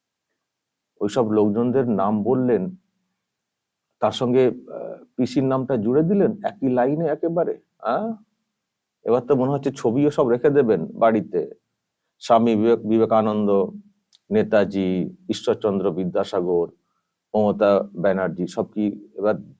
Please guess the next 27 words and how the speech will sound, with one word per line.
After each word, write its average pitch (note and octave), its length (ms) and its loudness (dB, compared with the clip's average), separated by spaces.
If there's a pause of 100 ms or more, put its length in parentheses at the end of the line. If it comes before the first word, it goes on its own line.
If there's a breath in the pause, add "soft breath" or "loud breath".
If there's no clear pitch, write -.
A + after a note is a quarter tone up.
(160)
লাইন F#2 340 -2
ধরে A#2 140 2
রেখে G#2+ 200 0
দেবেন D#3 200 0
নাকি G#2 200 -8
একই F#2+ 240 -4
লাইনের G#2 320 -2
ছবি? A#2+ 240 -8
আমি D#3 140 -2
দেখছি G3 320 -2
কিছু D3+ 220 0
কিছু F3 140 4
জায়গাতে C#3+ 380 4
এরকম B2+ 260 0
সব A#2+ 200 -2
ছবি C3 220 -4
ইউজ A#2+ 340 -2
হয়, E2+ 160 -6 (1200)
কিন্তু - 160 0
এখন E3+ 180 0
তো E3+ 80 4
দেখছি E3 280 0
আপনিও। - 600 0 (2000)
ওগুলো B2+ 220 6
নাই E3+ 140 4
ভাবতাম D3+ 400 2
যে F3 220 6